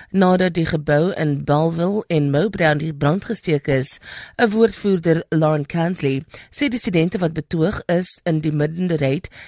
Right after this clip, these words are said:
en dat geringe ontwrigtings by die fakulteite van die sake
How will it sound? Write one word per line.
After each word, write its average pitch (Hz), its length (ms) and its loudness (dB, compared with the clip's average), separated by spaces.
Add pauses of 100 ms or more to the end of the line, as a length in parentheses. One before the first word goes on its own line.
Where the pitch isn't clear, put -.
(120)
en 170 240 2
dat 143 360 2
geringe 160 460 2
ontwrigtings 147 720 -2
by 139 100 2
die 135 120 0
fakulteite 156 640 -2
van 151 180 -4
die 131 100 -4
sake 165 540 0